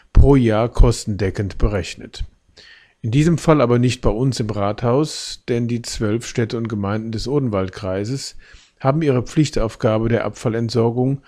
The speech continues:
an einen gemeinsamen Müllabfuhrzweckverband übertragen. In dessen Verbandsversammlung beschließen gewählte Vertreter regelmäßig über die Gebührensätze. Statistisch entfallen auf jeden Odenwälder rund einhundertfünfzig Kilogramm Müll pro Jahr.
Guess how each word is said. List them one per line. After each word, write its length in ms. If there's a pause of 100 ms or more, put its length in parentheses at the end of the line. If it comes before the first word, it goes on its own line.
(220)
an 160
einen 260
gemeinsamen 840
Müllabfuhrzweckverband 1400
übertragen. 720 (840)
In 140
dessen 280
Verbandsversammlung 1040
beschließen 560
gewählte 400
Vertreter 800
regelmäßig 800
über 240
die 100
Gebührensätze. 800 (840)
Statistisch 640
entfallen 640
auf 300
jeden 260
Odenwälder 680
rund 360 (140)
einhundertfünfzig 960
Kilogramm 500
Müll 200
pro 240
Jahr. 400